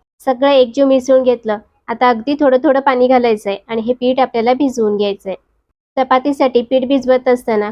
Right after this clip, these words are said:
खूप मऊसूत मळायचं नाही, कारण सुरुवातीला जर पीठ मऊसूत मळलं तर ज्यावेळेला आपण भिजत ठेवतो त्यावेळेला ते खूप सैलसर पडतं आणि सैल पडलेल्या या पिठाच्या चपात्या नीट लाटल्या जात नाहीत. जरी तुम्ही कोरडं पीठ जास्त लावून चपाती लाटली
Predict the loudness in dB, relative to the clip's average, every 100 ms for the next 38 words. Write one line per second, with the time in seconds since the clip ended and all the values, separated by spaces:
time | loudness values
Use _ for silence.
0 | -8 -4 -4 0 2 0 0 -6 -2 0
1 | 2 0 0 -2 -2 -4 -8 -8 _ _
2 | _ _ 0 2 2 2 2 0 0 0
3 | 0 0 -2 0 2 2 0 -4 -2 2
4 | 4 2 -4 _ _ _ 0 2 2 2
5 | 2 0 0 2 0 2 0 0 -4 -4
6 | -4 -4 -2 -4 -4 -4 -6 0 0 2
7 | -2 0 -4 -4 -12 -14 _ -6 -2 0
8 | 0 0 0 2 4 2 2 -2 -4 -4
9 | -4 -6 -6 -6 -6 -4 -2 -2 0 -2
10 | -2 -6 -4 -6 -6 -8 -8 -12 _ _
11 | _ 0 2 2 0 -2 -2 0 0 2
12 | 2 0 0 -2 -2 -2 0 0 0 -2
13 | -2 0 0 0 -2